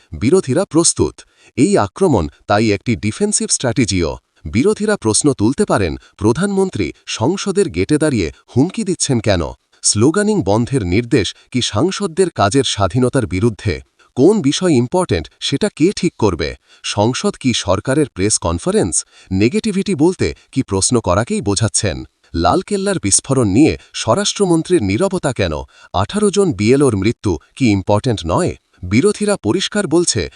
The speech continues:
সংসদে প্রশ্ন অবশ্যই উঠবে এবং সরকারের এই কঠোর সুর আসলে ভয় পাওয়ার লক্ষণ। এই শীতকালীন অধিবেশন অত্যন্ত গুরুত্বপূর্ণ, কারণ বিরোধীরা একজোট হয়ে এসেছে, সরকার অ্যাটাকিং মুডে, ইস্যুগুলো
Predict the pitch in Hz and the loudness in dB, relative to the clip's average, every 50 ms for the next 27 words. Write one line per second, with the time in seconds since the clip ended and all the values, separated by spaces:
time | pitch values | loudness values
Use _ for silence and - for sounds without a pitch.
0 | _ _ - - - 120 156 196 - - 202 170 175 - - 104 104 101 - - | _ _ -10 -4 -2 0 0 -2 -2 -4 -2 -2 -2 -2 0 0 0 2 2 2
1 | 110 92 - - 85 101 123 143 - - - 170 127 101 95 95 82 78 90 80 | 0 0 0 0 0 0 0 0 -2 -2 0 0 2 2 0 0 -2 -4 -6 -6
2 | 71 - _ _ - - 98 104 101 107 107 - - - 95 92 92 - 117 113 | -6 -8 _ _ -10 -4 -2 0 2 2 0 0 -2 -2 -2 -2 -2 0 0 2
3 | 117 113 107 101 98 - - 92 90 - - 123 101 - - - 190 139 - - | 2 2 2 0 -2 0 -2 -4 -2 -2 -2 -2 -2 -2 0 0 0 0 0 -2
4 | - - - - - 113 - - 202 156 104 - - - - 90 - - 104 135 | -8 -12 -10 -4 -4 -2 0 0 0 0 0 0 -2 -6 -12 -10 -6 -2 0 0
5 | 202 - 190 156 123 110 101 95 90 87 87 - - - 92 76 69 - - _ | 0 0 0 2 2 2 2 2 0 -2 -2 -4 -4 -4 -4 -2 -4 -6 -10 _
6 | _ _ _ _ - 113 170 208 - - - 143 - - - 185 180 190 175 120 | _ _ _ _ -2 -2 -2 -2 -2 -2 -2 -2 -2 -2 -2 0 0 2 2 2
7 | 104 - 180 196 190 170 - - 95 85 - - 113 147 - _ - 226 233 220 | 0 0 0 0 0 0 0 -2 -2 -4 -4 -4 -4 -4 -4 _ -6 -4 -2 0
8 | - 165 110 110 107 110 - - 113 - - 101 92 90 85 71 64 - _ _ | 0 0 2 2 2 0 0 -2 -2 0 0 0 0 0 -2 -4 -6 -10 _ _
9 | _ _ - 95 92 - 196 160 98 - - - - - 87 98 113 160 208 - | _ _ -2 0 0 2 2 2 0 -2 -4 -10 -14 -8 -2 0 2 2 2 0
10 | - 208 208 202 - - 95 113 156 156 135 - 202 - - 127 117 107 95 92 | 0 0 0 -2 -2 -2 -4 -6 -4 -2 0 0 0 0 0 0 0 0 0 0
11 | - - 156 - - 185 190 - _ _ _ _ - - - 113 101 101 - - | -2 -2 -4 -4 -4 -6 -8 -10 _ _ _ _ -10 -6 -2 -2 -2 -2 -2 -2
12 | 127 113 - - - 95 92 - 170 - - 190 180 175 170 165 175 180 196 - | -2 -2 -2 -2 -4 -4 -4 -4 -6 -4 -4 -2 2 2 2 2 2 -2 -6 -8
13 | _ _ _ - _ - - 160 180 - 240 220 170 185 160 110 | _ _ _ -20 _ -4 -4 -4 -2 -2 -2 -2 0 2 2 2